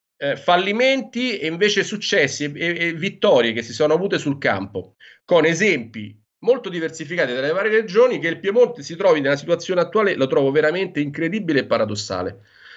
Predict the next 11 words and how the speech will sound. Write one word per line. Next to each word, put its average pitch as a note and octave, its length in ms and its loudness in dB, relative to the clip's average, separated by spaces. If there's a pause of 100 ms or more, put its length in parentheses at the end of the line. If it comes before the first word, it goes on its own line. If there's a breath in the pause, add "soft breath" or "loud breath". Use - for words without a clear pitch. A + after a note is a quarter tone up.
(120)
Quindi G3 240 0
io F#3+ 80 6
penso E3+ 400 2
che, C#3+ 480 2 (320 soft breath)
ehm, A2+ 500 0 (160)
per A2+ 140 -2
fare C#3+ 220 0
una, B2+ 380 0
un, A#2+ 260 -6
un A#2 280 -2
primo, C#3+ 760 2